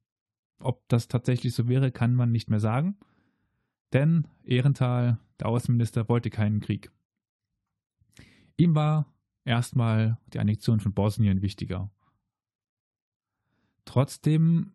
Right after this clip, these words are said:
mobilisierte Österreich-Ungarn. Ein Krieg stand schon im Raum, aber Deutschland intervenierte und stellte Russland ein Ultimatum mit der Bekräftigung,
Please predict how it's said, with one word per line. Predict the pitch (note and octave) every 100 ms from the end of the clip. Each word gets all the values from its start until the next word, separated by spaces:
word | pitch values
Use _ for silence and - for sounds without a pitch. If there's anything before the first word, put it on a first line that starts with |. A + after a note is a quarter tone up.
| -
mobilisierte | C#3 C3+ C3+ B2 C3 D3+ B2
Österreich-Ungarn. | A2 G#2+ G#2+ G2+ - A#2+ A2 G#2 G2+ G#2 - _ _ -
Ein | A2+
Krieg | - B2
stand | - - C#3+ C#3+
schon | C#3 D3
im | D#3
Raum, | B2+ C#3 C#3+ G#2+ G2+ G2 _ _ _ _
aber | B2 B2
Deutschland | C3 D3 - C#3
intervenierte | B2+ A2+ A2 D3 F3+ F3+ E3+ - _ _ _ _ _ _ _ _ - - - - C3+
und |
stellte | A#2 A#2+ A2
Russland | D3 - C#3
ein | - A#2
Ultimatum | B2 B2 A#2 C#3+ D#3+ D#3 C3+
mit | A#2+
der | A2
Bekräftigung, | G#2 - C3+ - C3+ B2 B2